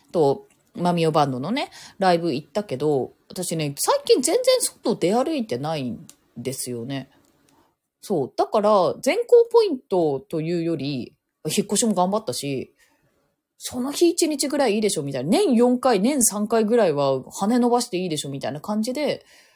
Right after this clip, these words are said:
行ってる。だから今年さ、考えてみたらさ、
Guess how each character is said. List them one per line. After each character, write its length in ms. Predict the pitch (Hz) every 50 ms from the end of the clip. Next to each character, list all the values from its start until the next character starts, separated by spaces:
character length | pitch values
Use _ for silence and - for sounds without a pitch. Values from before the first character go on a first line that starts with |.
| _ _ _ _ _ _
行 100 | - 143
っ 40 | -
て 140 | _ - 117
る。 200 | 110 101 - _ _ _ _ _ _ _ _
だ 120 | 247 254
か 40 | 220
ら 60 | - _
今 160 | - - 269
年 320 | - 494 508 - - 554
さ、 120 | 523 - 508 392
考 180 | - - 285 330 480 508 539 480
え 60 | -
て 120 | - 175
み 100 | 156 151
た 120 | 151 151 131
ら 80 | 127
さ、 140 | 127 - 156